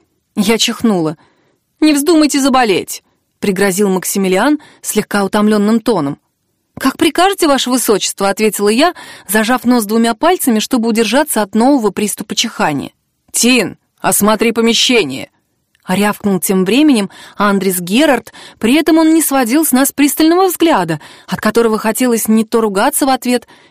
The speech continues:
не то прятаться. Худощавый рыжий парнишка выступил вперед, вскинул руки и закрыл глаза. "Менталист",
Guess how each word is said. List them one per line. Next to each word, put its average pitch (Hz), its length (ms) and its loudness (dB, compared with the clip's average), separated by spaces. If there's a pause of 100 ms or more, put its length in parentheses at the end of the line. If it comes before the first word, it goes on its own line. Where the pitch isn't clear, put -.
не 220 140 2
то 233 160 0
прятаться. 220 640 -4 (380)
Худощавый 233 600 0
рыжий 220 240 -2
парнишка 240 580 0 (260)
выступил 262 480 -2
вперед, 220 460 0
вскинул 262 400 0
руки 294 280 0
и 262 40 2
закрыл 254 360 -2
глаза. 233 500 -2 (400)
"Менталист", 269 800 2